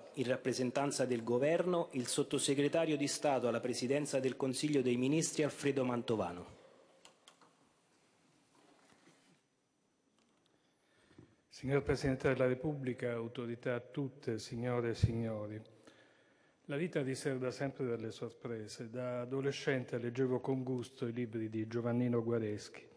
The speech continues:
Speaker 2: e mi chiedevo come mai due gualan-, galantuomini, lo stesso Guareschi e Alcide De Gasperi, che in ruoli differenti ma egualmente importanti erano stati protagonisti della vittoria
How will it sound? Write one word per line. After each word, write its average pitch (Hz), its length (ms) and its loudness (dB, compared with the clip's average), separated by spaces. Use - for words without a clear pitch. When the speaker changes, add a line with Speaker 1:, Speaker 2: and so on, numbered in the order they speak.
Speaker 2:
e 147 40 -2
mi 165 120 2
chiedevo 135 440 6
come 139 200 4
mai 120 320 4
due 143 360 2
gualan-, 120 440 -2
galantuomini, 113 1040 -2
lo 110 120 -8
stesso 139 480 -4
Guareschi 117 720 0
e 110 60 -6
Alcide 117 520 -4
De 110 140 -4
Gasperi, 107 680 -6
che - 160 -2
in 131 320 4
ruoli 156 320 4
differenti 135 720 0
ma 120 280 -2
egualmente 131 720 0
importanti 107 920 -4
erano 117 240 -2
stati 131 440 0
protagonisti 117 920 2
della 104 340 -6
vittoria 110 720 -2